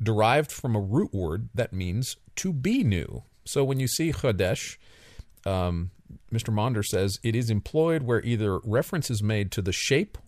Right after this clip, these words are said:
or the newness of the crescent moon," with what we've been talking about, "or where the word month is used in any precise way." This is the word for month employed throughout by the prophet Ezekiel, for example,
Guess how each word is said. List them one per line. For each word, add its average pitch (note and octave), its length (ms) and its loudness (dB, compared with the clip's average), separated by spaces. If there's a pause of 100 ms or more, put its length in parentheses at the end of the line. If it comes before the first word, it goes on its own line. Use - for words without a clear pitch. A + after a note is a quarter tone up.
(120)
or G#2 120 -4
the F#2+ 100 0
newness A#2 440 2
of F#2 140 -4
the D#2+ 80 -6
crescent - 400 -4
moon," D#2+ 340 -2 (180)
with - 140 -20
what - 120 -10
we've C#2+ 120 -6
been B2 100 -6
talking - 300 -12
about, - 220 -8 (600)
"or F3 140 2
where F3+ 140 4
the E3+ 80 2
word F3+ 360 0
month A#3+ 520 -2 (100)
is E2+ 200 -2
used D2+ 520 -8
in D#3 140 -6
any F#2 180 -4
precise - 580 -6
way." - 280 -4 (1000)
This A#2 180 2
is B2 100 0
the D#3 80 -2
word G#2+ 260 0
for - 120 -4
month F#2+ 340 0
employed G2 440 0
throughout G#2 420 -2
by F#2 100 0
the G2 100 -4
prophet - 380 -6
Ezekiel, A2+ 440 -4
for - 180 -12
example, - 420 -12